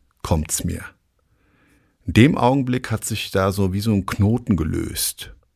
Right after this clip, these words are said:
Da war klar, da ist jemand mit Kabelbindern,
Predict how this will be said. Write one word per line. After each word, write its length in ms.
Da 140
war 140
klar, 560
da 80
ist 280
jemand 380
mit 180
Kabelbindern, 1300